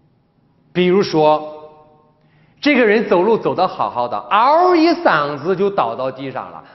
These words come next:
倒到地上口吐白沫，四肢抽搐，多见不？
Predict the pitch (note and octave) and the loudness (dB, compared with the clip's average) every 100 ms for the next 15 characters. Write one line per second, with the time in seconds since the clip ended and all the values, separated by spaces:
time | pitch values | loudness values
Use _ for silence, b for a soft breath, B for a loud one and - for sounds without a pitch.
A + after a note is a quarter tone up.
0 | B G3 F3+ G3+ D4 D4 D4 A#3+ E3 - | B 0 0 2 0 0 -2 -2 -6 -4
1 | E3+ D4 E4+ - F#3+ C#3+ B2 C3+ E3 B2+ | -2 0 -4 -6 -6 -2 -2 -4 -6 -8
2 | A#2 - C#3+ B2 - B2+ B2 C#3+ - _ | -10 -16 -16 -16 -14 -14 -12 -16 -16 _
3 | _ _ _ _ _ _ _ - C#3+ D3 | _ _ _ _ _ _ _ -10 -6 -6
4 | D#3 C3+ G#2 | -4 -6 -8